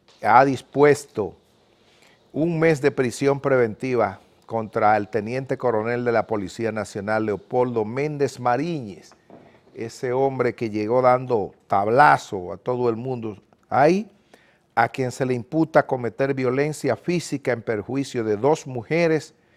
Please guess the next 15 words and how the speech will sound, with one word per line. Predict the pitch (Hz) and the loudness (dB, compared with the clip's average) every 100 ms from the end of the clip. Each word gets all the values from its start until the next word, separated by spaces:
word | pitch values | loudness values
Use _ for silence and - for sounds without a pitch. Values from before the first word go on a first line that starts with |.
| _ _ _ | _ _ _
y | 110 113 | -8 -4
una | 123 135 | -2 0
adolescente | 131 127 120 98 120 120 120 113 | 0 0 -4 -6 -8 -10 -8 -6
de | 107 | -4
diecisiete | 95 90 - 92 113 113 - 104 | -6 -8 -10 -12 -6 -4 -2 -2
años. | 85 80 65 - - _ _ _ _ | -2 -4 -12 -20 -20 _ _ _ _
Las | 98 95 | -6 -4
víctimas | 139 143 151 131 - | -4 -4 -4 -4 -2
son | 147 135 | -4 -2
Jocelyn | 113 117 113 135 | -4 -4 -6 -2
Matos, | 143 165 - 135 - _ _ _ _ _ _ _ | 2 2 0 -8 -10 _ _ _ _ _ _ _
Marieli | 104 110 110 120 151 160 156 151 - | -6 -4 -2 2 4 4 2 0 -4
Laura | 127 139 160 156 139 123 | 0 8 8 8 6 4
Morillo | 123 127 156 135 127 | 0 0 -2 -2 -4
Pichardo | 151 139 - 139 117 110 101 | -4 -2 6 8 8 2 -4